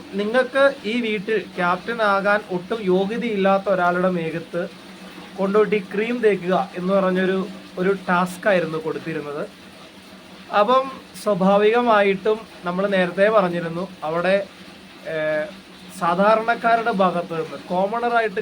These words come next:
കയറിയിട്ടുള്ള അനീഷ് കയറിയപ്പോൾ തൊട്ട് ആൾക്കാരെ ചൊറിഞ്ഞുകൊണ്ടിരിക്കുകയാണ്. പുള്ളി ഒറ്റയ്ക്ക് നിൽക്കുകയും ബാക്കി,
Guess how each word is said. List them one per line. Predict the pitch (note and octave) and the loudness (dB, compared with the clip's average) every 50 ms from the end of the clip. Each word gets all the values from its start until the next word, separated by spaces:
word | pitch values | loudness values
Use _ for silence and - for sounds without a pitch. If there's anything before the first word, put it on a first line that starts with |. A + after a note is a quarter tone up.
| F#3+ | -4
കയറിയിട്ടുള്ള | G3+ G3 G3 F#3+ F#3+ F3+ G3 F#3 F3+ F3+ F3 F3 F3 E3+ E3+ | -2 -2 0 0 -2 -2 -2 -2 0 2 0 0 0 -4 -2
അനീഷ് | E3+ F#3 G3 G3 F#3+ F3+ C3+ - - - - - - - - - - - - - - - - - - - | 0 0 0 0 -2 -8 -12 -16 -16 -20 -20 -20 -20 -20 -20 -20 -20 -20 -20 -20 -20 -20 -20 -20 -12 -6
കയറിയപ്പോൾ | F3+ F3+ G3 F#3+ A3 A#3 A#3 A#3 A#3 A#3 | -2 -2 0 2 2 2 2 0 0 0
തൊട്ട് | A3+ A3 - G#3+ G3 | 0 0 2 4 2
ആൾക്കാരെ | F#3+ F#3 F#3 G#3 F#3+ G3 G3 G3 | 2 2 0 0 -2 -2 -2 -2
ചൊറിഞ്ഞുകൊണ്ടിരിക്കുകയാണ്. | - F#3 E3+ E3 E3+ F3 F3 E3+ D#3+ D3+ C#3 C#3 D3 C#3+ C3+ B2 C#3+ - - - - - - - - - - - - - | -2 -2 -2 -2 -4 -4 -4 -4 -6 -8 -8 -8 -10 -8 -8 -10 -12 -14 -14 -18 -18 -18 -18 -18 -18 -18 -18 -18 -16 -4
പുള്ളി | - G3+ A3 A#3+ B3+ C#4+ D4 D4 - - F#3 | -2 0 0 2 0 0 -2 -2 -2 -2 -2
ഒറ്റയ്ക്ക് | F#3+ F#3+ - - A#3+ A#3+ B3 B3+ A#3 | -2 -2 -2 -4 -4 -2 -2 -2 -4
നിൽക്കുകയും | G#3+ F3+ F#3 F#3 G3 G3 G3 G3+ G#3 G#3 - - - - - E3 | -2 -2 0 0 2 2 2 0 -2 -6 -12 -16 -18 -16 -6 -2
ബാക്കി, | E3 F3 F#3+ G3 F#3+ - A#3+ A#3+ | 0 0 0 0 -2 -4 -2 -2